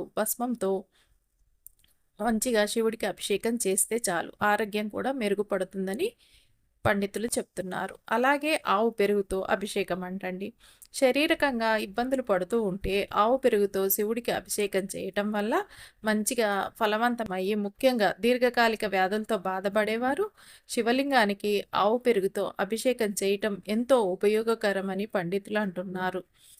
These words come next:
ఇలా చేయటం వలన ఆ జబ్బుల బారి నుండి వారు బయటపడతారని కూడా అన్-, పండితులు చెప్తున్నారు. చెరుకు రసంతో అభిషేకం. ఈ కార్తీక మాసంలో చెరుకు రసంతో అభిషేకం చేసిన శివుడికి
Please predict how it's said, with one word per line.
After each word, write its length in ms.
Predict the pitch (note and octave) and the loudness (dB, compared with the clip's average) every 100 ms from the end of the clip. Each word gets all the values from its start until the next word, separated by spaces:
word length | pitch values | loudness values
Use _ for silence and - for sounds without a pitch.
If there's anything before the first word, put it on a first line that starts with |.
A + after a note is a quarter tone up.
| - | -4
ఇలా 240 | C4 C#4 C4+ | 2 4 4
చేయటం 400 | A#3 F#3+ G#3 A#3+ | 2 2 0 0
వలన 440 | A#3+ A#3+ C4 F4+ F#4 - | 0 0 0 -2 -2 0
ఆ 100 | A#3 | 2
జబ్బుల 420 | A3 G#3 G#3 C#4 | 2 0 2 2
బారి 380 | G#3+ F#3 F#3 G#3 | 2 0 0 0
నుండి 420 | A3+ C4 F4 G4+ - - _ - | -2 0 0 -2 -4 -20 _ 2
వారు 400 | B3 A#3+ A3+ A3 | 4 6 2 0
బయటపడతారని 920 | A3 G#3 B3 A#3+ G3+ F#3+ F#3+ G3 F#3+ | 0 2 0 0 -2 0 0 0 -4
కూడా 400 | G3 G3+ G3+ F4 G4+ - - _ _ - F3+ | -2 -2 2 0 -2 -14 -20 _ _ -8 0
అన్-, 220 | A#3 A3 - | 0 0 0
పండితులు 440 | A#3 A3 G#3 G3+ | -2 0 -4 -4
చెప్తున్నారు. 760 | A#3 C4+ - - F#3+ F3+ F3+ F#3 - | 0 -2 -2 -4 -4 -2 -4 2 10
చెరుకు 260 | D#4 D4+ F4+ | 12 12 6
రసంతో 680 | D4 B3+ A#3+ A3+ A#3 A3+ - | 4 4 0 2 4 4 4
అభిషేకం. 540 | A#3 A3+ A#3 F#3 - - _ | 2 2 0 -2 -2 -6 _
ఈ 60 | C#4 | -4
కార్తీక 500 | C4 C#4 C4+ E4+ E4+ | 4 6 6 4 2
మాసంలో 720 | E4+ D4+ B3+ C4 A3 G#3+ G#3 G3+ - | 2 2 0 0 0 0 0 0 4
చెరుకు 200 | B3+ B3+ | 4 6
రసంతో 560 | D#4 D4 D4 B3 A3+ G#3+ | 6 6 4 2 0 0
అభిషేకం 600 | G3 A3 - C#4 C#4 B3 | 0 -2 -2 0 0 2
చేసిన 300 | G#3+ G#3 C#4+ | 2 2 0
శివుడికి 580 | D#4 - A3+ A3+ A#3+ F#4 | -2 0 0 0 2 0